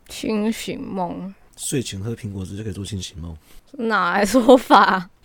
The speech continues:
Speaker 2: 有个土方啊。
Speaker 1: 什么？那有用吗？
Speaker 2: 没事吧？
Speaker 1: 那你有没有就是比如说你醒来之后，你又再回去睡，
Speaker 2: 嗯。
Speaker 1: 然后又可以继续那个梦？
Speaker 2: 接，接回去是不是？
Speaker 1: 对啊。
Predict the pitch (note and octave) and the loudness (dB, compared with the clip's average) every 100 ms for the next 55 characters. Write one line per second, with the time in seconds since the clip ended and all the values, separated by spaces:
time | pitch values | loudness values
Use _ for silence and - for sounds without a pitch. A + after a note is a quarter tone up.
0 | _ _ - G#2 B2+ - G2 E2+ A#2 A#2 | _ _ -12 -8 -8 -8 -10 -8 -8 -8
1 | G#2 - - - - - - - C#4+ G#3 | -10 -16 -18 -20 -20 -16 2 4 6 2
2 | F3 G#3 G3 - - - C4+ D4 D4+ A3+ | -2 -4 -4 -8 -16 2 4 8 8 8
3 | G3+ A#3 C4+ C4 A#3 A3+ C4 _ F#2 B3+ | 4 4 4 4 0 -4 -10 _ -4 0
4 | A3+ A#3+ A3 F#3+ G3+ G#3 A3+ A#3 A#3 F#3 | 2 2 2 0 0 0 0 0 0 0
5 | F3+ G#3 G3+ F#3+ - G3 C#3+ D3 E3 F3+ | 0 -2 -2 -6 -6 -8 -8 -10 -12 -8
6 | F#3+ F3 F3 G3+ _ _ _ _ _ _ | -6 -6 -8 -14 _ _ _ _ _ _
7 | F#3 F#3 G#3 A3+ G#3+ F#3+ A3+ A3+ - A#3+ | -6 -2 2 4 4 2 0 -2 0 0
8 | F#3 F3 F#3 G#3 G3 F#3 G#3 G#3 G#3 F#3+ | 2 0 -2 0 -2 -2 -4 -2 0 0
9 | - F3+ G#2+ G#2 F#2 G#2 F2+ F2+ E2 G#3+ | -2 -2 -2 -2 -4 -6 -8 -10 -8 -4
10 | F#3 E3+ F#3+ | -2 -4 -10